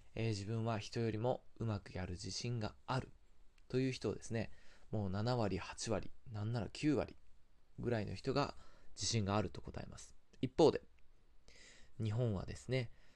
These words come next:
自信があると答える人が、まあ、半分いればいいぐらいかなっていうのが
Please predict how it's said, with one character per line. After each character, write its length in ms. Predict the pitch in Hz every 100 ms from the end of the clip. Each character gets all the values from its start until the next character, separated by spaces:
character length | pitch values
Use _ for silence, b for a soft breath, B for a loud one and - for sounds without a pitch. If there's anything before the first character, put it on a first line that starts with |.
| b -
自 140 | 104
信 260 | - 131 127
が 160 | 117 -
あ 100 | 135
る 140 | - - - - -
と 220 | - 156 - - -
答 420 | 98 - 110 107
え 120 | 101
る 100 | 104
人 300 | - - 110
が、 260 | 107 85 - -
ま 140 | 104 101
あ、 40 |
半 420 | 92 - 139 151 131
分 260 | 147 143
い 80 | 143
れ 140 | 139
ば 220 | 120 104 - b b b b
い 180 | 117 110
い 40 |
ぐ 100 | 98
ら 100 | 87
い 60 | 82
か 100 | 87
な 200 | 101 101
っ 60 | - - - - - - - - - -
て 120 | - 139
い 120 | 156
う 40 |
の 140 | 127 113
が 260 | 135 -